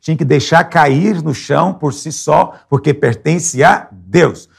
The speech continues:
Então, o primeiro, os primeiros frutos sempre pertencem a Deus, porque o número um nos fala de unidade, unicidade. Deus é único e ele é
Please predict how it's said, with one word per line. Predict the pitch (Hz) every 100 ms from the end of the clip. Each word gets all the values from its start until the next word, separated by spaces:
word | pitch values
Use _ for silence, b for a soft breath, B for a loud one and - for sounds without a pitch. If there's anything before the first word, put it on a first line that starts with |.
| _
Então, | - 190
o |
primeiro, | 185 175 170 185 285 285 220
os | - - 156 -
primeiros | 175 170 247 202 -
frutos | 202 254 - -
sempre | - 220 233 285
pertencem | 190 139 - 185 196 202 185 -
a | 151 190 - _
Deus, | 104 101 175 - - b -
porque | 135
o | 160
número | 156 151 143
um | 170
nos | 165 -
fala | 156 156 147
de | 107 175 185 _ _ _ -
unidade, | 247 220 139 131 110 85 87 _ _ _
unicidade. | 240 240 180 185 127 123 107 - - -
Deus | 117 175 175
é | 139 -
único | 160 208 220 - 226 131
e | 139
ele | 123 117
é | 151 127